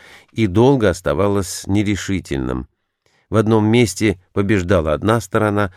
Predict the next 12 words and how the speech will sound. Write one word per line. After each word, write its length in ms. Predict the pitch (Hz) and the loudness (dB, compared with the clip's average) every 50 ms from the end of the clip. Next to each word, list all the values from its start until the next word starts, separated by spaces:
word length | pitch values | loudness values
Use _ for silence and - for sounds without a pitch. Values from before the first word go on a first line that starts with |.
| _ _ _ - | _ _ _ -14
в 100 | 95 85 | -8 -4
другом — 360 | 87 101 92 82 82 76 76 | -2 -2 -2 -2 -4 -6 -6
другая. 560 | 69 76 76 - - 107 113 117 117 110 98 - _ _ _ _ _ _ _ _ _ _ _ _ _ _ _ _ | -6 -8 -6 -4 -2 0 2 2 2 0 -2 -4 _ _ _ _ _ _ _ _ _ _ _ _ _ _ _ _
Филипп 360 | - - 131 160 202 214 - | 0 2 2 4 2 2 0
выказал 580 | 143 151 175 185 - 175 160 143 165 165 156 - - | 0 0 0 2 2 2 2 4 2 2 0 0 -2
и 220 | - 143 147 131 - | 0 0 0 0 2
большую 460 | 117 139 127 120 - 151 147 139 131 | 2 0 0 2 2 2 4 4 4
находчивость, 1000 | 131 131 123 - - 202 214 - - - - 95 82 73 69 - - - - - _ | 4 4 2 2 0 0 0 0 -2 -2 -2 0 0 -2 -4 -6 -8 -12 -14 -14 _
и 220 | - 127 123 120 107 | -4 -2 0 0 0
большую 460 | 107 131 120 110 - - 202 202 190 | 0 0 0 0 0 0 0 2 2
личную 440 | 175 175 180 143 - 151 170 170 156 | 0 0 -2 -2 0 2 2 2 2
храбрость. 760 | 143 - 156 147 110 90 69 - - 57 - - - - | 2 2 2 2 2 0 -2 -4 -8 -12 -14 -18 -20 -20